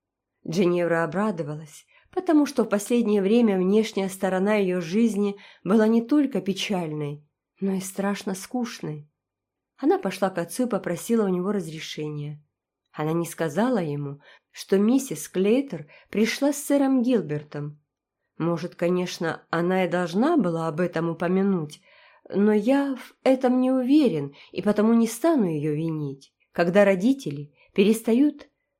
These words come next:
быть отцами и матерями и становятся тем, для чего в небесном царстве нет даже названия,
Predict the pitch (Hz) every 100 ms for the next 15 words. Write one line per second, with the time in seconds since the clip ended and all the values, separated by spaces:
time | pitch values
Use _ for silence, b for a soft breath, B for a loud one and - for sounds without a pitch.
0 | _ - 160 262 254 - - 190 - -
1 | 247 233 196 180 - 185 226 269 185 147
2 | - _ _ 208 - 214 233 247 214 214
3 | 202 190 - 277 262 - _ _ _ -
4 | 165 214 214 254 294 269 233 247 254 240
5 | 214 208 - 262 240 - 185 196 202 180
6 | 240 190 180 170 170 170 262 254 165 143
7 | 147